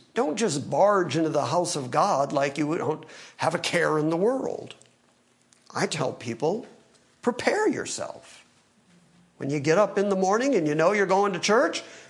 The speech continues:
prepare your mind, prepare your heart, spend a little time in prayer. Think about what it is you're going to do. Guard your steps as you go to the house of God,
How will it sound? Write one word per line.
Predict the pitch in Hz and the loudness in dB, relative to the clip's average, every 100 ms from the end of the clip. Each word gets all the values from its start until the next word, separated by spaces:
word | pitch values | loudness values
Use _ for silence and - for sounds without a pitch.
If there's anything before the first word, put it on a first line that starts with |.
| _ | _
prepare | - 196 202 226 | -10 -2 2 2
your | 240 269 | 4 2
mind, | 269 330 240 117 | 2 2 -2 -4
prepare | - 170 190 202 | -6 -4 0 0
your | 214 208 | 0 0
heart, | 247 247 - | 0 0 -2
spend | - 180 214 | -2 -2 0
a | |
little | 233 233 | 0 -2
time | 220 208 220 220 | -4 -2 0 0
in | 220 | -4
prayer. | 220 254 233 131 | 0 2 2 0
Think | - - - 285 285 | -6 -8 0 0 2
about | 208 185 190 | 2 2 2
what | 180 | 2
it | 208 | 2
is | 220 208 | 0 0
you're | 208 | 0
going | 190 180 226 240 226 | 2 4 4 4 0
to | 240 | 0
do. | 233 320 320 143 - - - _ _ _ _ _ _ _ _ _ _ - | 2 4 2 0 -4 -14 -20 _ _ _ _ _ _ _ _ _ _ -6
Guard | 110 135 | -4 -2
your | 226 | 0
steps | 269 - 98 - - - - _ _ _ _ _ | 0 0 -4 -6 -10 -14 -14 _ _ _ _ _
as | 180 202 | -4 -2
you | 226 | 2
go | 175 196 | 2 2
to | 202 | 0
the | 196 | 0
house | 196 196 214 | 0 -2 -2
of | 202 | -2
God, | 214 240 - - - | -2 -2 -4 -10 -18